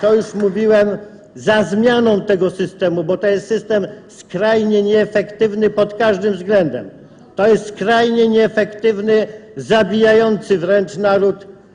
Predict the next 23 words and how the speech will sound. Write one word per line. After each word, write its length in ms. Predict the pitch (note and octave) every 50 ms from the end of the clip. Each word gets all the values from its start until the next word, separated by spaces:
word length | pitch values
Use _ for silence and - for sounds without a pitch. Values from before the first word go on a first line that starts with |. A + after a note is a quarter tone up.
| _ _ _
system 640 | _ - - A3 G3+ - - - G#3+ G3+ F#3+ F3+ D#3+ - - -
społeczny. 680 | - - - A3 G#3 G3+ F#3 D#3 - - A#2+ A2 G#2 F#2+ - - - - _ - _ - - - _ - - -
To 120 | F#3+ A3
jest 240 | A#3+ A#3 G#3 A#3 -
system 380 | B3 B3 - B3 B3 A#3+ A3
po 120 | - A#3+ G#3+
prostu 380 | - A3 A#3+ A3 - - A#3+
antynarodowy. 840 | A#3 A#3 A#3 A3 A#3 A#3 G#3+ A3+ A3+ A3 A3 G3 G3+ G3+ D#3+ B2 B2 G2+ - - - - - - - - - - - - - - - -
To 100 | - A3
jest 220 | A#3+ A#3 G#3 - -
system, 400 | C4 C4 A#3 - - B3 A#3+ A3
który 220 | - B3 A3+ A3+
przynosi 520 | G3 - - A#3 A#3+ A#3+ A#3+ A3 A3+ A#3 -
korzyści 600 | - A#3+ A#3 G#3+ B3 A3+ - - - A#3 G#3+ F#3+ - - - - - - - - - -
wąskiej 500 | A#3+ B3 B3 A#3 A#3+ - - A3+ A3 F#3
grupie, 580 | E3 G#3 A3 A#3+ G#3 - A3+ G#3+ G3 F3+ D#3 - - - - - - -
zresztą 380 | D3+ A3+ A#3 A3 A3+ - A3+ G3+
na 220 | G3 G3+ G#3 G#3+
ogół 240 | G#3+ G#3 F#3 G3+ G3+
spod 320 | G3+ - - G#3+ G3+ G#3 -
ciemnej 340 | A3 G#3+ G#3 G3+ G3+ F#3+
gwiazdy 520 | E3 D3+ F3+ A3 A3 A3 F#3+ E3 F#3 F#3 F3
tutaj 520 | - B3 B3 - - G3+ F#3 E3+ E3 D#3